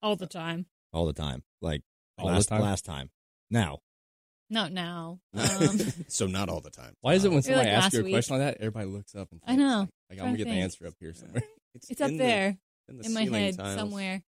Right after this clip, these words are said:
Speaker 2: You know, most of the time when people
Speaker 1: Chuck still hasn't
Speaker 2: lie,
Speaker 1: answered, by the
Speaker 2: they
Speaker 1: way.
Speaker 2: look up and left.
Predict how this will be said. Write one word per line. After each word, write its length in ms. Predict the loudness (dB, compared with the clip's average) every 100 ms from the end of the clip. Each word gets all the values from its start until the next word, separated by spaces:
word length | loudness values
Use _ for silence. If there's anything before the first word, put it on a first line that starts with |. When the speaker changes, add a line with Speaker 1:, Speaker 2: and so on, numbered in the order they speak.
| _
Speaker 2:
You 60 | 0
know, 180 | 2 2
most 240 | 0 -4
of 60 | -6
the 60 |
time 180 | -8 -8
when 120 | -8
people 260 | -12 -12 -4
Speaker 1:
Chuck 160 | -4 -4
still 220 | -4 0
hasn't 200 | 2 2
Speaker 2:
lie, 100 | 2
Speaker 1:
answered, 280 | 0 -2 -6
by 140 | -8
the 80 | -10
Speaker 2:
they 80 | -6
Speaker 1:
way. 60 | -6
Speaker 2:
look 140 | -6
up 140 | -8
and 120 | -10 -14
left. 220 | -16